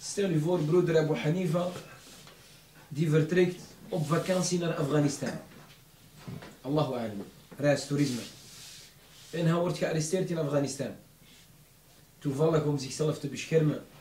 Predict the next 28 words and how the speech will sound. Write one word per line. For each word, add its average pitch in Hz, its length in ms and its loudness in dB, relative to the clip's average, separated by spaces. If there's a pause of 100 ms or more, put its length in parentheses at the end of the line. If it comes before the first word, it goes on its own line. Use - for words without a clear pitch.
(380)
tegen 135 380 2
rovers 147 540 2
en 139 160 -4
tegen 131 360 0
moordenaars, 170 560 2 (280)
heeft 143 160 -4
hij 143 100 2
een - 60 -8
Kalashnikov 147 560 0
bij 147 180 4
bijvoorbeeld, 156 540 2 (140)
Allahu 143 220 -2
a'lam. 175 200 -2 (840)
En 220 220 0
hij 175 220 4
wordt 196 260 4
tegengehouden 147 600 2
ergens. 107 300 -4 (600)
Het - 240 -6
allereerste 208 520 2
dat 175 140 -6
zij 185 160 2
gaan 170 180 2
doen, 165 160 0
wat, 160 200 6
wat 156 80 6
is 185 160 2
dat? 214 160 -2